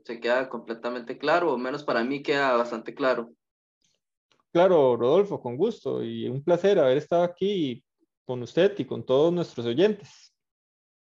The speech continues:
Speaker 1: Más bien el placer es mío por usted haber llegado al día de hoy al podcast.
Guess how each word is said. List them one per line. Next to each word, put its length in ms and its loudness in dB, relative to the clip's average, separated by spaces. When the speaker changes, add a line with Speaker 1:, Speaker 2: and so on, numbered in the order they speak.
Speaker 1:
Más 180 -2
bien 140 2
el 100 -2
placer 240 -2
es 80 2
mío 200 -2
por 180 -6
usted 300 -8
haber 320 -2
llegado 360 4
al 100 0
día 140 0
de 60 2
hoy 80 2
al 120 -4
podcast. 420 -6